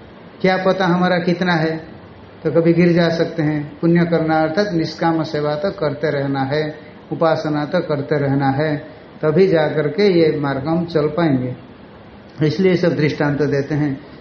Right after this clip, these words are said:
तत्व ज्ञान लक्षणम मार्गम कवयो मेधाविनो वदन्ति। कवयो, कवि शब्द का अर्थ है क्रांतदर्शी, क्रांत अर्थात पारदर्शी, जो अपर पार देख लिया था ज्ञानी। ज्ञानी लोग ही कहते हैं, ये इतना आसान नहीं है।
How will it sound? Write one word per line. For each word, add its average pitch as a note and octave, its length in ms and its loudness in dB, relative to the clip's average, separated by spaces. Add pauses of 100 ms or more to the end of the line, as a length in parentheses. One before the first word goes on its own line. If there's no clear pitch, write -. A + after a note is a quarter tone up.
(200)
तत्व D#3+ 360 2
ज्ञान D3+ 380 2
लक्षणम D#3 500 2
मार्गम C#3 680 0
कवयो D#3+ 800 4
मेधाविनो D3 640 0
वदन्ति। D3 640 0
कवयो, E3 560 2
कवि E3 380 0
शब्द D#3+ 260 -4
का E3 140 2
अर्थ E3 180 0
है F#3+ 100 -2
क्रांतदर्शी, D3 840 -2 (400)
क्रांत D#3+ 340 0
अर्थात F3+ 320 2
पारदर्शी, C#3+ 680 0
जो C#3 360 2 (400)
अपर F3 260 0
पार E3 320 2
देख C#3+ 320 0
लिया D3+ 180 2
था F#3 180 0
ज्ञानी। C3+ 380 2 (640)
ज्ञानी D3+ 340 0
लोग G3 280 4
ही F#3+ 120 6
कहते D#3+ 360 0
हैं, F3 240 2
ये D3+ 140 0
इतना D#3 240 -4
आसान D3 460 -4
नहीं D#3+ 220 -2
है। C3 340 -6